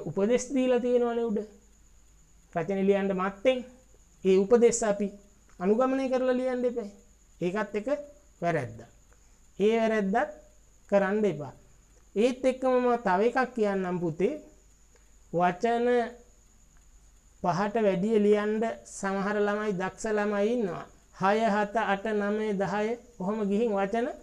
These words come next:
විසිපහ, තිහ දක්වා දිග වාක්‍ය ලියලා, රූල් දෙකත් මදි වෙලා, ඊතල ගගහත් ලියලා ගොඩක් අවුල් කරගන්නවා. එහෙම ලියන්නත් එපා. ඔබ ලියාපු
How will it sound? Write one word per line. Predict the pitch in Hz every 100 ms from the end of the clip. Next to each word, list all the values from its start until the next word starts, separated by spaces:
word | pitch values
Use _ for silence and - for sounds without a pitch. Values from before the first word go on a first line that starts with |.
| - - -
විසිපහ, | 185 269 262 226 240
තිහ | 240 240
දක්වා | 233 226 277 254
දිග | 190 196 214 233 262 277 302
වාක්‍ය | 285 240 220 - 151
ලියලා, | 160 202 220 214 208 - - - - -
රූල් | - 226 247 220
දෙකත් | 190 196 220 202
මදි | 180 196 226
වෙලා, | 233 226 220 220
ඊතල | 190 233 233 214 208
ගගහත් | 202 202 196 202
ලියලා | 170 170 226 233 233 233 - - - - -
ගොඩක් | 185 208 247 -
අවුල් | 226 233 208
කරගන්නවා. | 190 160 143 135 - -
එහෙම | 214 214 294
ලියන්නත් | 277 285 269 294 349 -
එපා. | - 160 147 - - _ - - - - -
ඔබ | 190 254
ලියාපු | 294 294 247 226